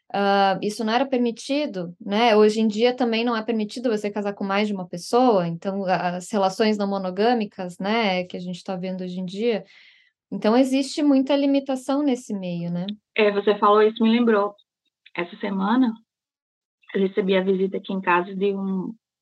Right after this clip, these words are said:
Speaker 2: recenseador, né, pra, do censo, né, do I B G E, pra, enfim, essa organização aí que diz que tá fazendo alguma coisa que eu não entendo muito bem o que é, <laughs> mas tá contando as pessoas no mundo. <laughs> Vamos lá, né?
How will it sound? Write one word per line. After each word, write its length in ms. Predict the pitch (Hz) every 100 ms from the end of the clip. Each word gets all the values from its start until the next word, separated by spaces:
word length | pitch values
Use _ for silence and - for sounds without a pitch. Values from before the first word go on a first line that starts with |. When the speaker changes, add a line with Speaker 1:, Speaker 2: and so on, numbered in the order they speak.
| _
Speaker 2:
recenseador, 1000 | 180 180 180 202 202 190 190 175 170 165 196
né, 280 | 175 196 196
pra, 360 | - 165 156 147 _ _ _ _ _
do 100 | 170 -
censo, 460 | - 175 156 151 151
né, 440 | 151 175 226 185 143 _ _
do 80 |
I 20 | 165
B 200 | 165 165
G 80 | 160
E, 340 | 160 196 196 -
pra, 300 | 160 143 139 _ _ _ _ _
enfim, 300 | 294 247 156
essa 220 | 170 -
organização 680 | 190 180 180 175 165 - 165
aí 380 | 156 165 202 226 - _ _ _ _ _ -
que 400 | 180 175 160 143 - _ _ _ _
diz 300 | 175 165 190
que 140 | - 190
tá 140 | 175
fazendo 280 | 175 175 175
alguma 240 | 165 170
coisa 220 | 165 170 165
que 100 | 175
eu 40 |
não 100 | 175
entendo 200 | 170 165
muito 200 | 165 160
bem 100 | 160
o 60 | 160
que 200 | 170 165
é, 320 | 190 233 277
<laughs> 1080 | - - - _ _ _ _ - - - 339
mas 180 | 269 254
tá 160 | 277
contando 400 | 269 277 262 285
as 140 | 277 269
pessoas 540 | 294 277 - 240 220
no 160 | 226 220
mundo. 400 | 185 151 143 147
<laughs> 280 | - - -
Vamos 300 | 370 254 269
lá, 240 | 143 139
né? 200 | 170 233